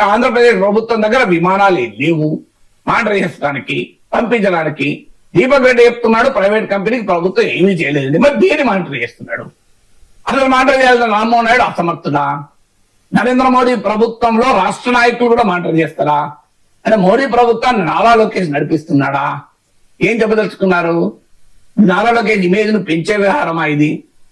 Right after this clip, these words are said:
ఈ రకమైన సైకో ఫ్యాన్సీ కాంగ్రెస్ పార్టీ నాశనం చేసింది. కాంగ్రెస్ పార్టీ ఈ రకంగానే తయారై, ఆ, ఆఖరికి ఇవాళ ఏ పరిస్థితులు దేశంలో ఉంది చూస్తున్నాం కదా. తెలుగుదేశం కూడా ఈ రకమైన వారసత్వ రాజకీయాలు,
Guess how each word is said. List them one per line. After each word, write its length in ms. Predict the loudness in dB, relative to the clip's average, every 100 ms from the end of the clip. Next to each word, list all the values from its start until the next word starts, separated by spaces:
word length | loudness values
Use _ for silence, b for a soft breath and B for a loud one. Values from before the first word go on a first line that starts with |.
| _ _ -2
ఈ 180 | 0
రకమైన 600 | 0 -2 -2 0 0 0 -2 -2
సైకో 360 | -4 0 0 0
ఫ్యాన్సీ 300 | -2 -2 -4
కాంగ్రెస్ 420 | -4 -4 -4 -4 -4
పార్టీ 240 | -4 0
నాశనం 420 | -2 -2 0 0
చేసింది. 300 | 0 -4 -14 _ _ _ _ -8
కాంగ్రెస్ 340 | -4 -2 0 0
పార్టీ 260 | 0 0
ఈ 120 | 0
రకంగానే 840 | 0 -2 -2 -2 0 0 -2 -4 -4 0
తయారై, 560 | 2 2 2 0 -2 -12 _ _ -6
ఆ, 60 | -2 0 2 2 2
ఆఖరికి 420 | 0 0 -2 0 0
ఇవాళ 200 | 0 0
ఏ 100 | 0
పరిస్థితులు 520 | -2 -4 -4 0 2
దేశంలో 440 | 0 -2 -2 -2
ఉంది 220 | -2 -2
చూస్తున్నాం 360 | -4 -4 -10 -10 -6
కదా. 160 | -6 -6 _ -20 -20 -6
తెలుగుదేశం 540 | -2 0 0 0 -2 -2 0
కూడా 140 | 0 0
ఈ 20 | 0 -2
రకమైన 400 | -2 0 0 2 0
వారసత్వ 540 | 0 -2 -4 -4 -2 0
రాజకీయాలు, 640 | 0 -4 -4 0 0 0